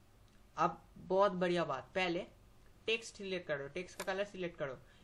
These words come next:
इधर कौन सा color अच्छा लगेगा? आ, red। ओके, उसके बाद इधर style में आओ। आ,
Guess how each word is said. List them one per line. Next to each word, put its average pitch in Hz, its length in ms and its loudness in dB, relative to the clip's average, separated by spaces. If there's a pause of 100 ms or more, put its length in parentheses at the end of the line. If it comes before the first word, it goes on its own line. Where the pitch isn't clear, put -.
इधर 254 320 2
कौन 233 240 0
सा 240 100 -4
color 226 240 0
अच्छा 185 260 -2
लगेगा? 139 260 -4 (1000)
आ, 139 420 -4
red। 185 280 -4 (400)
ओके, - 220 -8 (520)
उसके 220 280 -6
बाद 196 340 0 (1200)
इधर 190 320 0
style 190 480 0
में 175 100 -2
आओ। 135 140 -6 (1040)
आ, 139 560 -10